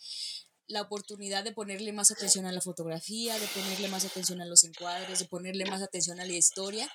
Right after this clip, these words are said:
que es algo también muy importante en las producciones de cine. Y ya, ese es mi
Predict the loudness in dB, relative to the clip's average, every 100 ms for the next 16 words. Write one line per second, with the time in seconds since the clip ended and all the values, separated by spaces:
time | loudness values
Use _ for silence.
0 | -10 -12 -4 -2 -2 -6 -6 -6 -6 -8
1 | -10 -10 -10 -8 -12 -10 -12 -10 -8 4
2 | 4 4 -4 2 4 4 2 0 0 -12
3 | -12 -14 -16 -14 -12 -10 -4 -2 -2 -6
4 | 0 4 4 2 -8